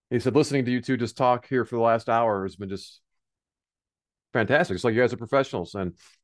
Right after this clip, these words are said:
we joke that's kind of what, what we have always done. And part of the reason for starting the podcast was we had a lot of these discussions.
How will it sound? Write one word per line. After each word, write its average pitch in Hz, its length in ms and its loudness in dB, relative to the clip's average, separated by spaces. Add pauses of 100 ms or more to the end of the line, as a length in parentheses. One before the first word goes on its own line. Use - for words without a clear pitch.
(640)
we 143 100 2
joke 147 300 4
that's 127 220 4
kind 147 100 4
of 131 80 4
what, 131 80 2
what 127 220 2
we 123 280 0 (300)
have 113 140 -6
always 120 240 0
done. 135 260 2
And 113 120 -2
part 135 180 2
of 127 80 0
the 117 40 -6
reason 113 280 -8
for 95 80 -14
starting 123 320 0
the 101 80 -6
podcast 117 580 0
was 110 180 -2
we 107 180 -2
had 127 200 2
a 139 60 2
lot 113 160 4
of 110 60 2
these 95 100 -6
discussions. 151 600 -8